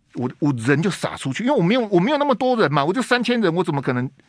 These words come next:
所以我必须要去布建，这些工作都不是国安局做的。<laughs> 所以你问国安局长，国安局长，那跟你讲，当然跟你讲没有啊，因为人都是控制在调查局手上啊。国安局才一千多人啊，他哪，他哪有办法去发展？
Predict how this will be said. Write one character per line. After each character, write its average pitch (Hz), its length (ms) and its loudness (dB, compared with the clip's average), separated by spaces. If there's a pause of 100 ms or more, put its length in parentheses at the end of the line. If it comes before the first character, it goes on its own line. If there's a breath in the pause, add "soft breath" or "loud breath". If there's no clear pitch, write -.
(320 soft breath)
所 277 120 0
以 208 160 -4
我 151 100 0
必 226 160 -2
须 254 140 -2
要 220 60 2
去 202 80 -6
布 190 360 -4
建， 156 300 -2 (960 loud breath)
这 294 240 2
些 254 160 2
工 240 160 0
作 226 160 2
都 240 120 0 (160)
不 170 200 -2
是 233 220 -4
国 147 180 0
安 - 180 -6
局 120 200 -4
做 - 300 -8
的。 - 220 -12 (240)
<laughs> - 300 -20
所 302 120 -2
以 269 40 -2
你 214 80 2
问 262 140 0
国 226 100 4
安 247 100 6
局 220 80 0
长， 208 120 6
国 220 100 6
安 240 80 6
局 233 80 4
长， 208 60 6
那 208 80 6
跟 226 120 2
你 202 60 4
讲， 160 140 4 (100)
当 233 160 2
然 208 80 4
跟 220 100 4
你 208 40 4
讲 165 120 4
没 156 220 2
有 131 140 0
啊， 101 220 -4 (200 soft breath)
因 247 100 -2
为 233 140 -4
人 135 420 2
都 196 140 2
是 202 120 -2
控 180 320 0
制 190 120 -8
在 165 140 0
调 160 180 0
查 139 100 0
局 107 140 -6
手 82 220 -10
上 92 220 -6
啊。 - 120 -20 (1700)
国 143 120 2
安 190 120 4
局 165 100 -2
才 143 120 -2
一 160 60 -8
千 147 220 0
多 143 220 0
人 90 160 -2
啊， 92 40 -4
他 - 140 0
哪， 156 180 -4
他 196 180 0
哪 185 120 2
有 185 80 2
办 165 160 0
法 147 80 0
去 170 120 -4
发 151 200 0
展？ 135 160 -6